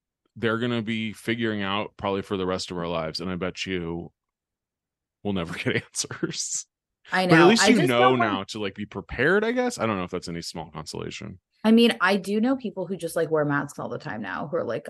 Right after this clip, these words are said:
Speaker 2: "I just can't get sick again."
Speaker 1: Yeah. But, like, how much do those masks really help, to be honest? I don't know. I don't need to spread any conspiracy theories on the main feed.
Speaker 2: Yeah, we'll save it for the Patreon. I have to
Speaker 1: Yeah.
Speaker 2: get a,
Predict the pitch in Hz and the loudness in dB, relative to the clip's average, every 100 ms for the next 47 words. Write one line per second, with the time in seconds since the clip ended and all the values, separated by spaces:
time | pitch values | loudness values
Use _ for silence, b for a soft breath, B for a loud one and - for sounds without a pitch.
0 | - 156 151 - - 160 160 - - 135 | -6 -4 -4 -10 -14 -12 -10 -10 -10 -12
1 | 139 95 170 160 _ _ _ _ _ _ | -12 -12 -14 -16 _ _ _ _ _ _
2 | _ _ _ _ 101 95 131 - _ _ | _ _ _ _ -4 -2 -4 -8 _ _
3 | - 156 139 123 - _ _ _ _ _ | 2 4 4 2 -6 _ _ _ _ _
4 | - 110 117 120 104 92 87 87 87 - | -8 -6 -4 -6 -6 -6 -6 -8 -10 -10
5 | - 80 76 80 82 - - - - - | -10 -10 -12 -14 -14 -16 -20 -18 -16 -16
6 | - - - _ _ _ _ _ _ _ | -16 -18 -20 _ _ _ _ _ _ _
7 | _ _ _ _ _ _ _ _ _ 90 | _ _ _ _ _ _ _ _ _ -12
8 | 80 - - 110 _ _ _ _ _ _ | -10 -12 -14 -20 _ _ _ _ _ _
9 | _ - 107 101 87 - - 67 76 80 | _ 0 2 0 -2 -6 -6 -6 -6 -8
10 | 87 87 - 85 90 98 101 101 113 104 | -8 -10 -8 -8 -8 -10 -10 -8 -6 -6
11 | 101 98 98 101 107 110 113 - B B | -8 -6 -6 -6 -8 -10 -10 -16 B B
12 | _ _ _ _ _ _ _ - 127 110 | _ _ _ _ _ _ _ -6 -4 -6
13 | - - 165 160 180 143 147 156 151 185 | -12 -10 -8 -8 -10 -8 -8 -8 -4 -2
14 | 202 240 226 202 151 107 | 2 4 4 4 2 0